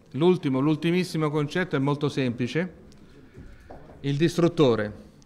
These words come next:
è l'ultimo, eh. Eh, automaticamente, quando viene definito un oggetto,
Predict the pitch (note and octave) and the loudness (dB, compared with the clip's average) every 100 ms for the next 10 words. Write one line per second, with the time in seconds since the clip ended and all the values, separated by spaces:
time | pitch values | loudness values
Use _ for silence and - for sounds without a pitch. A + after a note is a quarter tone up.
0 | _ - A#2+ C#3 C3+ A#2+ G#2+ A#2+ C#3 - | _ -10 -4 -2 -2 -4 -4 -4 -8 -14
1 | - - - - - - - - - - | -16 -18 -20 -20 -18 -20 -20 -20 -20 -20
2 | - - - - D3+ - - - - - | -20 -20 -20 -20 -20 -20 -20 -20 -20 -20
3 | - - - - - - - - - C3 | -20 -20 -20 -20 -20 -20 -20 -20 -12 -8
4 | B2 A#2+ A#2+ A#2 A2+ - - - - - | -4 -2 -2 -2 -4 -10 -16 -20 -20 -20
5 | - - - - - - - C#3+ D3 E3 | -20 -20 -20 -20 -20 -20 -4 -2 2 2
6 | D#3+ E3 E3+ E3+ D3 A#2+ B2 C#3+ D3+ D3 | 2 2 2 2 2 0 -2 0 0 2
7 | C#3+ B2+ D3+ C3+ C#3+ D3 E3+ F3 F3 F#3 | 0 0 0 0 0 0 2 2 2 0
8 | F3 - | 0 -2